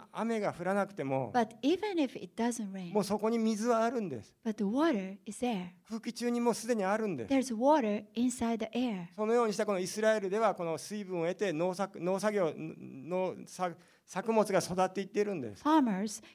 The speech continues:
Speaker 2: gather up those dews to do the agriculture.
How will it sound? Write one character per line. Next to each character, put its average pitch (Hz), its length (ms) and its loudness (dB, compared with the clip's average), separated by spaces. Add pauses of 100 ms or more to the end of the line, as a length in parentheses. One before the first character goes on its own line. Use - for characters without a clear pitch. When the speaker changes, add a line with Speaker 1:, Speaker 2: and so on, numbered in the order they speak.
(100)
Speaker 2:
gather 240 500 2
up 220 180 -4
those 208 300 2
dews 214 500 2 (360)
to 214 120 -4
do 233 220 4
the 226 140 0
agriculture. 196 840 -2